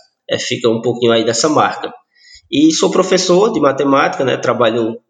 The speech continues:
é, do ensino fundamental à universidade, sou mestre em matemática, E as apostas apareceram pra mim como um hobby, como eu acredito que na maioria das pessoas,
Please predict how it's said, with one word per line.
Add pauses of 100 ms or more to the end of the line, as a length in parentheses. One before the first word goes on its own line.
é, (420)
do
ensino
fundamental
à
universidade,
sou
mestre
em
matemática, (480)
E
as
apostas
apareceram
pra
mim
como
um
hobby, (220)
como
eu
acredito
que
na
maioria
das
pessoas,